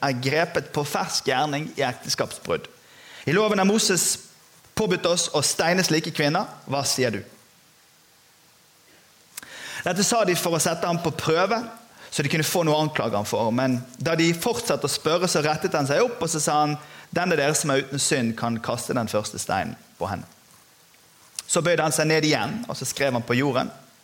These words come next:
Eh, og da de hørte dette, gikk de bort, en etter en, den eldste først. Til slutt var Jesus alene igjen, og kvinnen sto foran ham, og da rettet han seg opp, og så spurte han kvinnen, "Hvor er du? Ingen har fordømt deg."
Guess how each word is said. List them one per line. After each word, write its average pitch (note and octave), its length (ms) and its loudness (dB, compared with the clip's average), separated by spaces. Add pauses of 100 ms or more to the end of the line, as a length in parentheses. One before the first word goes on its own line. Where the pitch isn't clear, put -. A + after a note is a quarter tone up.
(1040)
Eh, D3+ 260 4 (100)
og E3+ 100 2
da E3 100 2
de D#3+ 100 2
hørte F3+ 280 0
dette, E3 240 0
gikk D3 160 -2
de C3+ 120 0
bort, - 540 -4
en D3+ 200 2
etter - 260 -2
en, B2+ 160 0 (100)
den B2 160 0
eldste - 280 -4
først. - 420 -10 (260)
Til D#3 120 0
slutt F#3 260 0
var D3+ 100 2
Jesus D#3 380 0 (180)
alene D3 320 2
igjen, A2 220 0 (380)
og B2 160 -2
kvinnen D#3+ 200 2
sto E3 240 0
foran C#3+ 320 2
ham, C#3 120 0
og C#3+ 80 2
da C#3+ 120 2
rettet C#3+ 280 0
han C3 120 0
seg B2+ 160 2
opp, G3+ 200 -2
og C#3+ 80 0
så C#3 80 -2
spurte D3 320 -2
han - 60 -8
kvinnen, C#3+ 360 0 (100)
"Hvor C#3 200 2
er B2+ 120 2
du? A#2+ 120 4 (320)
Ingen E3 160 2
har C3+ 120 -2
fordømt B2 360 -2
deg." G2+ 240 0